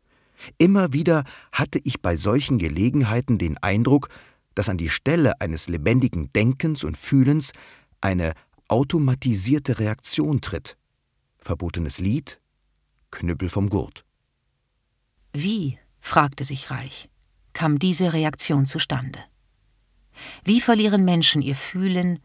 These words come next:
Speaker 2: Mitfühlen und eigenständiges Denken?" Er sah auch die braunen Kolonnen der S A durch Berlin marschieren und registrierte:
Speaker 1: Sie unterschieden sich in Haltung, Ausdruck und Gesang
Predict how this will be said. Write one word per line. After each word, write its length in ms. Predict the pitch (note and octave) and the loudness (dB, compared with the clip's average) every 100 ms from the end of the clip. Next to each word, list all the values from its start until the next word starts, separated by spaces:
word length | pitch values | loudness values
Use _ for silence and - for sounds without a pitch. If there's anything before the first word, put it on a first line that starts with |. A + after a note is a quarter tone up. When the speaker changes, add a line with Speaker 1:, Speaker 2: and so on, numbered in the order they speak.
| _ | _
Speaker 2:
Mitfühlen 840 | D#3 D#3+ - - D#3 D3 D#3 D#3+ - | 0 0 0 -4 0 0 0 -4 -6
und 220 | C#3+ C#3 | -2 0
eigenständiges 760 | E3+ D3+ D#3+ D3 D#3 D3+ D#3+ - | 2 2 2 0 -2 -2 -4 -6
Denken?" 440 | C#3 C3 - C#3 C3+ _ _ _ _ _ _ - - - - | -4 -6 -6 -12 -14 _ _ _ _ _ _ -20 -16 -10 0
Er 100 | F3+ | 2
sah 160 | F#3+ | 4
auch 120 | F#3 | 2
die 100 | - | -2
braunen 380 | E3 E3+ F#3 F3+ | -2 0 2 0
Kolonnen 420 | - F3+ F#3+ F3+ | 0 0 2 2
der 180 | D#3+ D3+ | 2 0
S 200 | D3+ - | -2 -2
A 200 | G3 E3+ | 0 0
durch 160 | C#3 C3+ | 0 0
Berlin 320 | C#3+ D3+ D3 | 0 2 4
marschieren 560 | C#3+ - E3+ D3+ C#3+ C3+ - - | 4 2 0 0 0 -4 -10 -6
und 180 | C#3+ D#3 | -2 0
registrierte: 680 | D3+ C#3 - D3+ C#3+ G3 - _ _ - | 0 0 -2 -4 -4 -8 -10 _ _ 0
Speaker 1:
Sie 180 | B2+ | 2
unterschieden 680 | D3+ E3 E3 C#3 - B3+ G#3 | 4 2 2 2 0 2 2
sich 220 | D3 C#3 | 4 2
in 220 | - E2+ | 0 -2
Haltung, 420 | A#2 D3 - D#3+ - - | 0 0 2 0 -2 0
Ausdruck 560 | A2 D#3 - B2 C3+ | 2 2 -2 -2 -2
und 240 | - F#2+ - | -2 -4 -4
Gesang 420 | A#1+ F#2 G#2+ | -4 0 0